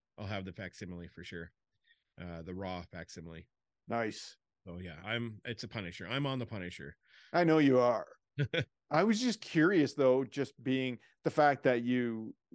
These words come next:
Speaker 2: that you actually do own the, the first one, and whether or not you were interested in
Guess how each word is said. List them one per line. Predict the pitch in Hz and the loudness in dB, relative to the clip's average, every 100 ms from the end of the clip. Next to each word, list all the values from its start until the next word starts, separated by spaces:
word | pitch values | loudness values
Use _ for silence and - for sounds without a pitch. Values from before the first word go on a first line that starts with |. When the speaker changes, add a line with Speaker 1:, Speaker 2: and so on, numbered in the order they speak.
| 120 | 0
Speaker 2:
that | 127 120 | 0 4
you | 127 | 4
actually | 127 123 110 104 | 4 2 -4 4
do | 147 139 127 | 8 8 8
own | 135 135 127 113 107 110 - | 6 4 2 -2 -6 -10 -4
the, | 135 120 120 117 110 | -2 0 -2 -4 -6
the | 120 | -10
first | - 151 135 - | 0 2 2 -2
one, | 120 117 107 123 _ - - - | -6 -6 -10 -16 _ -20 -20 -6
and | 131 127 120 120 120 120 120 | 0 2 4 4 2 0 -2
whether | 131 139 139 139 | 4 4 6 6
or | 127 | 4
not | 120 113 113 _ _ _ 147 | 4 2 -2 _ _ _ -4
you | 131 | 0
were | 127 117 110 - | 2 4 2 -2
interested | 156 143 - 131 - 135 120 | -2 0 0 -2 -2 -4 -4
in | 117 | -6